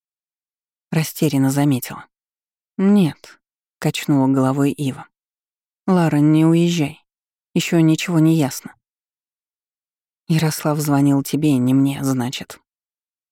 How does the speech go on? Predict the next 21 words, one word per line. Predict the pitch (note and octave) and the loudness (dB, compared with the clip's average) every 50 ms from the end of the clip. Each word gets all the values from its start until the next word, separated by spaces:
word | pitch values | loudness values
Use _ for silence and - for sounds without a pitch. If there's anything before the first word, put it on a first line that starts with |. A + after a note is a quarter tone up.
| _ _ _ _ _ _ _ _ _ _ - | _ _ _ _ _ _ _ _ _ _ -4
Я | F3+ E3+ E3+ E3+ | -2 0 0 0
засуетилась, | F3 D#3+ - - E3 E3+ - - G#3+ G3 D#3+ C#3 - | -2 -4 -4 -2 -2 -2 -2 -2 -2 0 0 -2 -2
пытаясь | - D3+ - - C#3+ C#3 C3+ - - | -4 -6 -4 -2 -4 -4 -4 -2 -4
убрать | C3+ D#3 D3 D3+ - - | -2 -2 -2 -2 -2 -2
на | C#3 C3 | -4 -4
столе, | - - - D3+ D#3 E3 D3+ | -4 -4 -4 -4 -2 -2 -4
потом | - - B2+ B2 - C#3 C3 C3 B2+ | -4 -6 -8 -8 -4 -2 -2 0 0
застегнуть | C#3 C3 - - - C3+ C#3 B2+ B2+ - | -2 -4 -4 -4 -2 0 0 0 0 -2
куртку. | - - C3+ B2 A#2+ - - - - - _ _ _ _ _ _ _ _ _ _ _ _ _ - | -6 -8 -8 -8 -8 -12 -18 -20 -20 -20 _ _ _ _ _ _ _ _ _ _ _ _ _ -4
Не | - D#3+ D3 | -4 -2 -2
знаю, | D#3 D#3 D#3 C#3 C3+ | 0 0 0 0 0
что | D3 - - D3 | -2 -6 -6 -6
это | C3+ - - C#3 | -6 -6 -4 -4
значит. | C3+ B2+ B2 C#3 - - - - _ _ _ _ _ _ _ _ _ _ _ _ _ - | -2 -2 -4 -4 -12 -16 -16 -20 _ _ _ _ _ _ _ _ _ _ _ _ _ -4
А | E3 D3+ | -4 -2
где | D3+ D3+ E3 D#3+ | 0 2 2 4
меня | D#3+ D#3 D3+ D3 | 4 4 4 4
найти, | D3 D3+ D3+ D3+ - - D3 | 4 4 2 0 0 -2 -2
он | C3 B2+ | 0 0
точно | B2+ - C3 - - - B2 | -2 -4 -8 -8 -6 -4 -6
знает. | B2+ B2+ B2 - - - _ - | -4 -4 -8 -10 -10 -14 _ -20